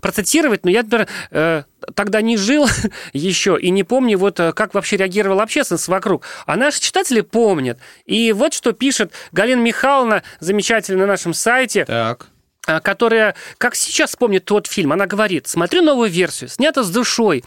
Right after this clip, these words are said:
Speaker 1: И дальше вспоминает: «Когда на экраны вышел фильм Зархи Самойлова в главной роли, поверьте, было столько же негатива.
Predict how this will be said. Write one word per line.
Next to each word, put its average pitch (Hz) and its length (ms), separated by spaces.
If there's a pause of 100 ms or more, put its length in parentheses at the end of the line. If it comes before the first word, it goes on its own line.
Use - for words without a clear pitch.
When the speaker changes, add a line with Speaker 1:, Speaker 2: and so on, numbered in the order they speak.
(260)
Speaker 1:
И 220 120
дальше 220 280
вспоминает: 202 460
«Когда 165 280
на 208 160
экраны 214 300
вышел 185 280
фильм 226 280 (220)
Зархи 196 340
Самойлова 247 540
в 190 80
главной 214 240
роли, 190 200
поверьте, 247 640
было 240 280
столько 294 500
же 269 100
негатива. 240 560